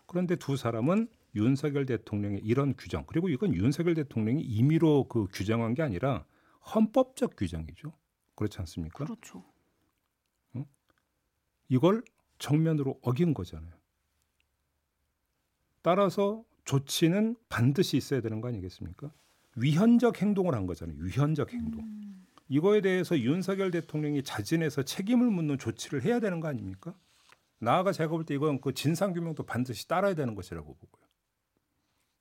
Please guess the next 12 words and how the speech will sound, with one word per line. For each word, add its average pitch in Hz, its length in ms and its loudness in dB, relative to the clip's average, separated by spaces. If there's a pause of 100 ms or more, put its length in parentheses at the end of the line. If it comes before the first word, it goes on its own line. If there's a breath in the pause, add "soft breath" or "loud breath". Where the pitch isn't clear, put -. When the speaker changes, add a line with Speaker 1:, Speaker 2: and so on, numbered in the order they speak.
(320)
Speaker 1:
이건 147 220 -4
필수라고 180 480 -2
생각합니다. 87 600 -14 (200)
Speaker 2:
음흠. 202 560 -8 (2250 soft breath)
정치적 330 500 2
파장도 453 560 -8
조금 294 320 0
짚어볼 262 360 -2
수 247 100 -8
있을 185 140 -10
것 208 100 -6
같아요. 185 360 -4